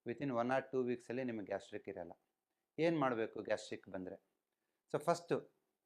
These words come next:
ಗ್ಯಾಸ್ಟ್ರಿಕ್ ಬಂದ್ರೆ ಏನ್ ಮಾಡ್ಬೇಕು ಅಂದ, ಅನ್ನೋದು ಸೆಕೆಂಡ್ರಿ. ಫಸ್ಟ್ ಗ್ಯಾಸ್ಟ್ರಿಕ್ ಅಂದ್ರೆ ಏನಂತ ತಿಳ್ಕೊಳ್ಳೋಣ. So ಗ್ಯಾಸ್ಟ್ರಿಕ್ ಅಂತ ಅಂದ್ರೆ ಏನು? So ನಿಮ್ಗೆ ಹೊಟ್ಟೆನಲ್ಲಿ ಹೈಡ್ರೋಕ್ಲೋರಿಕ್ ಆಸಿಡ್ ಸೆಕ್ರೇಷನ್ ಆಗ್ತಿರುತ್ತೆ, ಜಠರ ರಸ ಸೆಕ್ರೇಷನ್ ಆಗ್ತಿರುತ್ತೆ.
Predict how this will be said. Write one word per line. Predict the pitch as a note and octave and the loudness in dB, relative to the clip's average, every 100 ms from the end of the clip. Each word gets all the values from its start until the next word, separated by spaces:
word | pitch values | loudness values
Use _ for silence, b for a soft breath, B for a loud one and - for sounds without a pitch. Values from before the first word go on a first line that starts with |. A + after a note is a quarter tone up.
| - | -16
ಗ್ಯಾಸ್ಟ್ರಿಕ್ | A2 A#2+ D3 - F#3 D#3 | 4 6 6 6 0 2
ಬಂದ್ರೆ | D#3 D#3 C3+ | 2 4 6
ಏನ್ | D3 D3 | 6 6
ಮಾಡ್ಬೇಕು | A2+ B2+ C3+ C#3+ C#3+ | 6 6 6 2 2
ಅಂದ, | C3 B2 | 0 2
ಅನ್ನೋದು | A#2+ B2+ - A#2+ B2 D3+ | 0 -2 -6 -4 -2 -2
ಸೆಕೆಂಡ್ರಿ. | C#3 G#2+ A2 G2 G2+ - _ _ _ _ - | -4 -4 -6 -6 -10 -14 _ _ _ _ -14
ಫಸ್ಟ್ | - | 2
ಗ್ಯಾಸ್ಟ್ರಿಕ್ | C3 D#3+ D#3+ F#3 | 6 6 4 2
ಅಂದ್ರೆ | D#3+ C3+ | 4 4
ಏನಂತ | B2+ B2 B2+ | 4 2 0
ತಿಳ್ಕೊಳ್ಳೋಣ. | B2 G#2 - F#2+ F#2+ F2+ _ _ _ _ - | 0 -2 -2 -4 -6 -10 _ _ _ _ -2
So | F#3 A#2 | 0 6
ಗ್ಯಾಸ್ಟ್ರಿಕ್ | E3 F#3 - G#3 F3+ | 6 6 2 4 4
ಅಂತ | E3 C#3 | 4 4
ಅಂದ್ರೆ | B2 A2 | 4 2
ಏನು? | F#2+ F#2+ - - - | -2 -4 -10 -2 6
So | G#3 - - _ _ _ - | 6 6 0 _ _ _ 0
ನಿಮ್ಗೆ | D3+ F3+ F#3 | 2 4 6
ಹೊಟ್ಟೆನಲ್ಲಿ | F#3+ C3+ - G3 G3 F#3 E3+ F3+ | 6 6 4 4 6 8 8 12
ಹೈಡ್ರೋಕ್ಲೋರಿಕ್ | C3 C3+ E3+ E3+ D#3+ D#3 D3+ D3+ | 12 10 6 4 4 4 4 4
ಆಸಿಡ್ | C3+ - C3 | 4 4 -6
ಸೆಕ್ರೇಷನ್ | B2+ - B2+ B2 A#2+ | -6 -4 -4 -2 -4
ಆಗ್ತಿರುತ್ತೆ, | G#2+ - G#2 F#2+ - - G#2 | -4 -4 -6 -6 -12 -16 -2
ಜಠರ | G#2+ G#2+ C#3 C#3 A#2 | 2 6 6 6 4
ರಸ | A2 | 0
ಸೆಕ್ರೇಷನ್ | B2+ - A2 A2 G2+ G#2+ | -2 -4 -6 -6 -6 -6
ಆಗ್ತಿರುತ್ತೆ. | G2+ - F#2+ F2+ - | -6 -6 -8 -8 -10